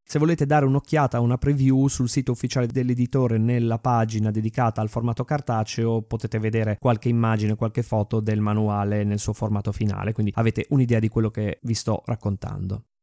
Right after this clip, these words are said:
Quindi andiamo in conclusione e per concludere è assolutamente obbligatorio che faccia un gigantesco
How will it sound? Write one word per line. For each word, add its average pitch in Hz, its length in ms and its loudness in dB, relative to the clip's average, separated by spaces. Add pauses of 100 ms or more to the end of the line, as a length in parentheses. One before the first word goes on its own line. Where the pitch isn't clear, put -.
(240)
Quindi 117 640 2
andiamo 127 320 -2
in 123 80 -2
conclusione 127 840 0
e 123 80 0
per 127 240 -2
concludere 143 680 -2
è 135 180 0
assolutamente 127 1120 -2
obbligatorio 117 800 0
che - 140 -6
faccia - 480 -6
un 123 160 0
gigantesco 110 880 -4